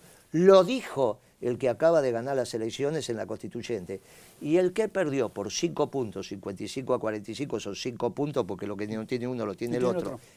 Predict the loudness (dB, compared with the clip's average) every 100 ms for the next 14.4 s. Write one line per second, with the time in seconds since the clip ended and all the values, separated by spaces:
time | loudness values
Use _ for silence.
0 | -6 -2 2 6 8 8 8 8 6 -2
1 | -14 -20 -20 -20 -20 -20 _ -4 0 4
2 | 2 2 -2 0 0 0 2 4 4 2
3 | 4 6 6 4 4 4 0 -4 _ _
4 | -20 _ -2 0 2 2 4 4 6 10
5 | 10 12 8 8 4 2 2 4 4 2
6 | _ _ _ _ _ -8 -8 0 6 8
7 | 6 4 0 0 2 2 0 -14 -20 -10
8 | 2 4 4 2 4 8 8 8 2 2
9 | 0 -14 -20 -20 -20 -10 -4 -4 -4 -6
10 | -4 -2 -4 -4 -4 -2 0 0 0 0
11 | 0 -2 -4 -4 -6 -6 -10 _ _ -20
12 | _ -12 -8 -2 2 4 4 0 -10 -10
13 | -6 -4 -4 -2 0 0 0 -2 2 2
14 | 2 0 -2 -4